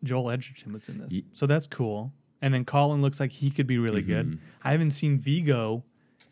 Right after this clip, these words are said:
Speaker 1: in something in a
Speaker 2: Yeah.
Speaker 1: while.
Speaker 2: It's been a while. Too long.
Speaker 1: I mean,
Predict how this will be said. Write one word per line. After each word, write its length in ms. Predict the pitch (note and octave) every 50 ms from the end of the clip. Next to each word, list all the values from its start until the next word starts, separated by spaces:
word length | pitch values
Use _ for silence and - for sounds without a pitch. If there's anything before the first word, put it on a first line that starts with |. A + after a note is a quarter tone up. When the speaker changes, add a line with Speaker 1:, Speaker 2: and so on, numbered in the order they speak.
| _ _ _
Speaker 1:
in 160 | - D#3 C#3+ C3+
something 460 | C#3+ - - C#3+ C#3+ C#3+ D3 D3 C#3
in 80 | C3
a 60 | - E3+
Speaker 2:
Yeah. 60 | G#2+
Speaker 1:
while. 480 | A2 A#2 C3+ D#3+ E3 C#3 B2 B2+ D3+ C#3+ - _ _
Speaker 2:
It's 80 | - -
been 180 | - C3 C#3
a 60 | F3+
while. 400 | D#3 F#2+ - - - - - - _ _ _ _ _ _ _ _ _ _
Too 220 | - - F3 F3+ D#3
long. 340 | A2 F2 - - - - - - - - _ _ _ _ - -
Speaker 1:
I 60 | C#3+
mean, 240 | D3+ D#3 C#3+ C#3+ D3+